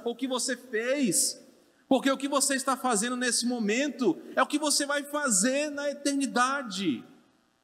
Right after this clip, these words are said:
é louvar e adorar ao Senhor. Por isso os anciãos contemplam, se humilham, se prostram e adoram.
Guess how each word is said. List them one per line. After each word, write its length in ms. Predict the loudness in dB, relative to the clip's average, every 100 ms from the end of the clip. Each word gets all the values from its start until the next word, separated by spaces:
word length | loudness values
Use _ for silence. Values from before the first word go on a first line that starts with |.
| _
é 60 | 0
louvar 680 | 0 0 0 0 -2 -4 -8
e 60 |
adorar 460 | -6 -4 -4 -4 -4
ao 100 | -4
Senhor. 520 | -6 -6 -12 -12 -16 -18 _ _ _ _ _
Por 140 | 4 6
isso 240 | 6 4
os 140 | 2
anciãos 800 | 2 2 2 2 2 0 -2 -4 -12 -2
contemplam, 760 | -2 0 -2 -2 -4 -6 -6 -14 -20 _ _ _
se 160 | 2 4
humilham, 540 | 4 4 4 2 0 -10 -18 -20 _ _
se 180 | 2 2
prostram 600 | 2 2 2 -2 -6 -10 -12 -20 _ 0
e 120 | 2
adoram. 580 | 2 -2 -4 -4 -8